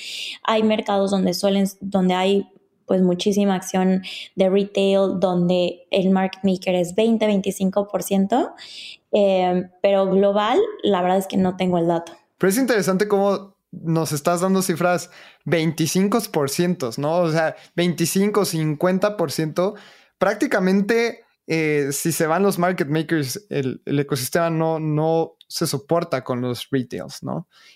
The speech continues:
Speaker 2: Entonces, son estas empresas gigantescas comprando y vendiendo a nivel, eh, automatizado, que de repente ahí es cuando,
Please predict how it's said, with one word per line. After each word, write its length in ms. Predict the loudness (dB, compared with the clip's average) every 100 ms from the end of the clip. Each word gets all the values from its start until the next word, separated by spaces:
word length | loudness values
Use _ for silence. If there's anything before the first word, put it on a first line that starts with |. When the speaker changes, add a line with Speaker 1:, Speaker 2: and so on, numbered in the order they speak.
| _
Speaker 2:
Entonces, 260 | -2 0 0
son 140 | 0
estas 260 | 0 0 0
empresas 500 | 0 0 -2 -2 -2
gigantescas 880 | -2 0 -2 -2 -2 -2 -2 -2
comprando 420 | -2 -2 0 0 0
y 40 |
vendiendo 520 | 0 0 0 2 0
a 80 | 0
nivel, 680 | 0 0 2 2 0 0 -4 -10 _ _ _
eh, 200 | 0 2
automatizado, 1200 | 2 0 0 0 0 -2 -4 -4 -2 0 -2 -6 _ _ _ _ -4
que 160 | 0
de 120 | 2
repente 400 | 0 0 0 2
ahí 80 | 2
es 100 | 2
cuando, 460 | 0 2 2 0